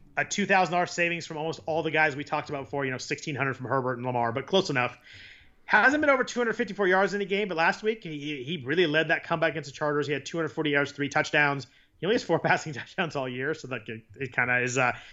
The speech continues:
you're just looking at last week. I think strictly price matchup if you wanna get a little different. Uh, Lock's the way to go if you wanna get down here. I don't think I'm gonna do it, but, uh, I could see that path,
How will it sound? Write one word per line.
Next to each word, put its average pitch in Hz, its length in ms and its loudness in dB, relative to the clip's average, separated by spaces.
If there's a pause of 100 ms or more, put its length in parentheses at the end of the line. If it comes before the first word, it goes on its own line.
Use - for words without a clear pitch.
you're 165 120 0
just 208 100 0
looking 240 160 6
at 180 60 2
last 175 280 6
week. 180 200 0 (600)
I 180 140 4
think 214 160 -4
strictly 202 360 -4
price 190 400 -2
matchup 170 300 -2
if 139 120 -8
you 156 80 -8
wanna 156 100 -6
get 147 80 -4
a 147 40 -2
little 147 160 -4
different. 123 440 -8
Uh, 123 160 -8
Lock's 139 300 0
the 139 80 -4
way 139 80 0
to 127 80 -4
go 135 160 2
if 127 80 -4
you 131 100 -4
wanna 131 240 0
get 131 140 -2
down 127 240 2
here. 127 200 -2
I 156 60 2
don't 180 160 -2
think 151 140 -6
I'm 160 100 -4
gonna 143 140 -2
do 139 240 0
it, 170 180 2
but, 131 220 -4
uh, 127 180 4
I 147 120 2
could 135 120 -8
see 147 120 -6
that 123 180 -4
path, 107 240 -6